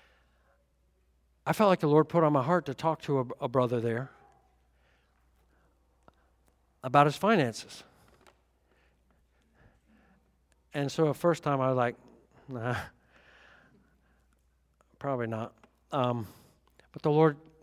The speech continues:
kept bringing it up to me. And I went and I said, "Look,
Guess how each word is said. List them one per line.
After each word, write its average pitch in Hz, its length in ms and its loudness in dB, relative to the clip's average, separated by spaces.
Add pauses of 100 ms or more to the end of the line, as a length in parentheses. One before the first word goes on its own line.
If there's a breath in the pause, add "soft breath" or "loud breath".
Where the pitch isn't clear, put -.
kept 143 160 -4
bringing 139 280 -2
it 131 100 -2
up 151 120 -2
to 131 100 -12
me. 113 240 -10
And 131 100 -6
I 135 100 2
went 139 360 -2 (580 soft breath)
and 135 100 -6
I 131 40 -2
said, 127 180 -10
"Look, 123 280 -6